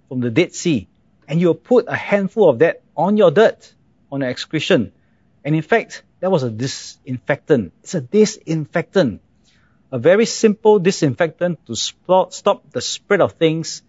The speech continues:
you didn't want to grow. Now, if you put these two together, they give you a negative and positive influence of salt that promoted the growth of good things that you wanted to grow as a fertilizer, and it inhibited the spread of bad things you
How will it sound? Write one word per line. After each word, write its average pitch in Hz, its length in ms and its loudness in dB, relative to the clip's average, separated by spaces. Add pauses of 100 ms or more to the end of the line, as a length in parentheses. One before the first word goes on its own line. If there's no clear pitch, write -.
(160)
you 127 80 -10
didn't 143 260 2
want 143 180 0
to - 80 -16
grow. 107 300 0 (880)
Now, 175 100 0
if 151 200 2
you 151 60 0
put 185 260 0
these 190 220 0
two 214 120 2
together, 147 500 2 (120)
they 151 80 -4
give 226 280 -2
you 262 80 0
a 139 100 4
negative 196 640 0 (120)
and 208 300 -2
positive 196 760 -2 (360)
influence 175 500 0
of 110 80 -8
salt - 400 0 (640)
that - 180 -6
promoted 180 540 0
the 127 100 -2
growth 156 380 2
of 107 180 -4
good 240 240 0
things 208 280 0
that 131 80 -2
you 131 120 -4
wanted 151 300 0
to 131 80 -4
grow 160 400 2 (100)
as - 120 -16
a 131 40 -12
fertilizer, 165 680 0 (440)
and 170 140 0
it 165 60 -2
inhibited 156 800 0
the - 80 -20
spread - 640 -2
of 113 160 -10
bad - 240 0
things 175 340 -4
you 123 160 -6